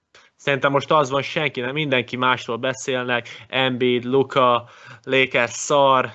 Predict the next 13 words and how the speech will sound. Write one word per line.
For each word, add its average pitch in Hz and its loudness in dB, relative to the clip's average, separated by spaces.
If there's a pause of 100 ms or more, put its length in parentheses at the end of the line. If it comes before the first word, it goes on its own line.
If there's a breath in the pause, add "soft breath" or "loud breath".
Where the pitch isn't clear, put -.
(100)
senki 170 -6
nem 127 -4
beszél 120 -6
a 113 -2
Milwaukee-ról, 131 -4 (220 loud breath)
és - -12
ugyanúgy 117 -8
szépen 113 -4
csúnyiba 113 -4
be, 117 0
végig 120 0
fogják 110 -6
vinni, 120 -6